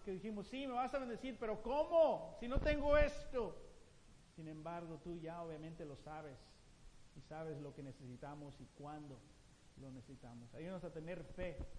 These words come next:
a no temer, pero entender que tú eres nuestro escudo, Padre. A no sentir miedo cuando nuestros hijos batallen,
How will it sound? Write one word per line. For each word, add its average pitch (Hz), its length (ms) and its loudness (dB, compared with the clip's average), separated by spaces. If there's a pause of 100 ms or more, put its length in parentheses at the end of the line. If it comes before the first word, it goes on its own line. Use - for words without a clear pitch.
(240)
a 180 120 -2
no 226 160 0
temer, 240 520 0
pero 196 380 -2
entender 202 480 0
que 240 120 -2
tú 254 180 4
eres 311 200 6
nuestro 285 380 4
escudo, 302 880 2 (600)
Padre. 170 260 0 (840)
A 180 100 -2
no 208 120 0
sentir 214 400 -4
miedo 240 540 0
cuando 208 240 -2
nuestros 202 400 -8
hijos 247 480 0 (540)
batallen, 214 720 0